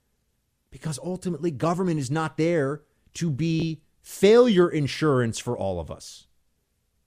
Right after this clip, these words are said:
You know, the government is not there just to be the, uh, the, the thing that we blame when we don't get our way.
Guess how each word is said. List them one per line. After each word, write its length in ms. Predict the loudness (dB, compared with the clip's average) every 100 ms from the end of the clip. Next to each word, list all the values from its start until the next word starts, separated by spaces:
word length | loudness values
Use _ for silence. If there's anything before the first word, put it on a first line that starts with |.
| _ _ _ _
You 100 | -8
know, 80 | -6
the 60 | 0
government 400 | 2 2 0 0
is 120 | 0
not 280 | -2 -4 -2
there 320 | -2 2 0
just 240 | 0 -4
to 80 | -2
be 220 | -2 -2
the, 360 | -2 -2 -4 -6 _ _ _
uh, 260 | -8 -4 -4 -8 -14 -16 -16 -14
the, 80 | -6
the 180 | -4
thing 360 | 0 4 6 6
that 120 | 2
we 100 | 2
blame 500 | 0 2 2 4 2
when 120 | 2
we 140 | 2 2
don't 260 | 2 0
get 160 | 0 0
our 200 | 0 -2
way. 480 | -2 -6 -8 -14